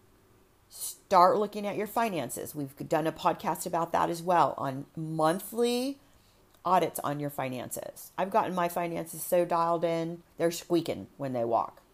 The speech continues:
<laughs> Then look at your relationships. Are you putting the energy into the relationships you are getting a return on?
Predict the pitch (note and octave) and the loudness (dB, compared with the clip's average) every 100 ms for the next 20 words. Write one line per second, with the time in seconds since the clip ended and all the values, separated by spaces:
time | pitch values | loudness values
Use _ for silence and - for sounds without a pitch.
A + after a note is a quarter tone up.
0 | - E3 - - _ _ _ _ _ _ | -6 -6 -6 -18 _ _ _ _ _ _
1 | _ _ _ _ _ _ - - - - | _ _ _ _ _ _ -18 -18 -20 -20
2 | G3 G3 A3+ A3+ B3 C#4 - F#3 F#3 G3 | -2 6 8 8 4 -2 -2 -2 -2 -2
3 | B3 B3 C4 F4+ - F#3 - - - - | -2 -2 -2 -4 -6 -10 -8 -10 -10 -10
4 | - - _ - - - G3+ B3 B3+ D#4 | -12 -14 _ -20 -4 2 4 4 0 -2
5 | A#3+ G3+ G#3 G#3 G3+ - F3+ F3 F3 F3+ | 0 -2 -2 -4 -4 -2 0 -2 -4 -6
6 | - D#3+ E3 E3 - E3 D3 C#3+ C#3 C#3+ | -2 0 0 -2 -4 -2 0 0 -2 -6
7 | - - E3 D#3+ D3 D3 D#3+ D#3+ E3 D#3 | -10 -4 0 2 2 2 0 -2 0 0
8 | - D#3 D3+ C#3+ C#3+ - D3 C#3+ D3 C3+ | -2 -6 -6 -8 -10 -2 0 2 0 0
9 | C3+ C3+ C3 B2 C#3 B2 A#2+ - E2 | -4 -6 -6 -8 -10 -8 -10 -10 -12